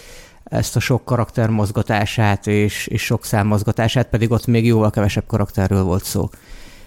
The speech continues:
És igazából ami, ami ilyen apróbb fenntartásaim voltak, azok, azok nagyjából elszálltak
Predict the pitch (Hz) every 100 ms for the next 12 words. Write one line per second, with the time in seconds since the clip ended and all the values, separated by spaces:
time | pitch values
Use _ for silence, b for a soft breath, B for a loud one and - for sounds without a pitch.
0 | B 127 151 135 131 123 139 143 143 131
1 | 123 - 135 131 123 120 123 - 117 113
2 | - - 117 113 113 - 110 - 113 104
3 | 113 120 123 120 120 123 117 - - 107
4 | 117 107 123 110 110 101 101 107 107 104
5 | - _ _ _ _ - 80 110 92 -
6 | 107 98 - 101 -